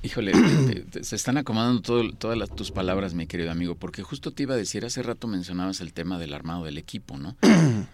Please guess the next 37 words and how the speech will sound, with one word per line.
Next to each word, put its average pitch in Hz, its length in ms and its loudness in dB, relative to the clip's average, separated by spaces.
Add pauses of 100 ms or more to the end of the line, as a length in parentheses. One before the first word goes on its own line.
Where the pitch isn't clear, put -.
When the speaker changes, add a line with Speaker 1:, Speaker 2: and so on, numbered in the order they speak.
Speaker 1:
Y, 92 320 -4
y 95 80 -4
tú 127 160 2
eres 143 160 0
también 117 320 -2
alguien 117 420 -2 (320)
que 90 140 -6
me 80 180 -2
lo 92 80 0
has 95 140 -2
expresado, 90 540 -4
me 90 120 -2
lo 82 80 -4
has 85 100 -6
dicho, 87 240 -6
por 85 120 -6
eso 87 160 -10
te, - 140 -14
me, 82 180 -10
me - 180 -14
voy 80 80 -8
a 82 40 -6
atrever 87 280 -4
a 85 80 -6
traerlo 82 320 -6
aquí 80 160 -10
al, 80 160 -6
ahorita - 360 -10
al, 73 140 -8
al, - 220 -14
al 69 140 -14
micrófono, 80 580 -10 (500)
eh, 120 200 -10
que 113 100 -4
tú 139 120 -4
has 139 100 0
abierto 127 680 -2